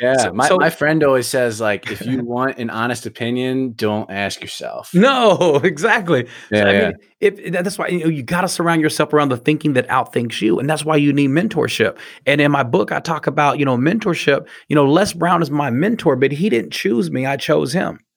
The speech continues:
Speaker 2: A true mentor is chosen by the protege. The mentor accepts the assignment. The protege chooses the mentor.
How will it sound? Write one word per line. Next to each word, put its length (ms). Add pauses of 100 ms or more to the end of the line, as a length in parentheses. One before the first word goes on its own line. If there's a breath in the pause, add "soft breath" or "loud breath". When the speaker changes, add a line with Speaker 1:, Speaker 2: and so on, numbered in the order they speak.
(480 loud breath)
Speaker 2:
A 140
true 420
mentor 880 (520)
is 160
chosen 480
by 120
the 100
protege. 640 (320 soft breath)
The 100
mentor 760
accepts 580
the 180
assignment. 600 (1500)
The 120
protege 720
chooses 460
the 80
mentor. 480